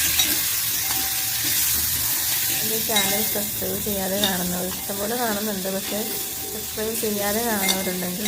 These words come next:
ദയവായി ഒന്ന് സബ്സ്ക്രൈബ് ചെയ്യുക, ലൈക്ക് ചെയ്യുക, ഇതൊന്ന് ചെയ്തേക്കണേ. അപ്പോൾ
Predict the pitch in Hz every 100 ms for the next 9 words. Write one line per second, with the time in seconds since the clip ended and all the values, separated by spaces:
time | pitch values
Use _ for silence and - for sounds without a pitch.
0 | 196 185 185 190 208 208 208 - 180 180
1 | 185 180 175 175 240 - - - - -
2 | - 185 180 175 180 185 180 180 196 190
3 | 202 196 190 196 190 175 170 180 190 220
4 | - 339 - - - - - - - -
5 | - - - - - 214